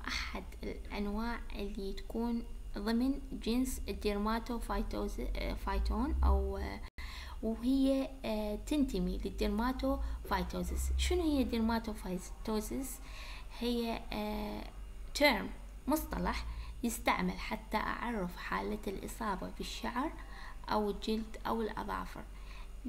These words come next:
لنتيجة، شنو النتيجة؟ نتيجة أي إصابة ب آه، الفطريات للجنس dermatophytes،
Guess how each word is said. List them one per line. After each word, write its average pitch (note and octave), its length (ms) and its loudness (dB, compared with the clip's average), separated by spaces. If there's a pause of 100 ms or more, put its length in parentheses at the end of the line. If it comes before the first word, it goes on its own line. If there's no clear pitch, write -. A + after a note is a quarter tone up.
(160)
لنتيجة، A3+ 1000 2 (340)
شنو B3+ 240 6
النتيجة؟ A3 560 4 (280)
نتيجة A3 400 2 (380)
أي D#4+ 300 6
إصابة F#3+ 460 -2 (540)
ب A#3 220 2 (320)
آه، G3 400 0
الفطريات A3 640 2 (120)
للجنس A#3+ 520 4
dermatophytes، A3 1160 4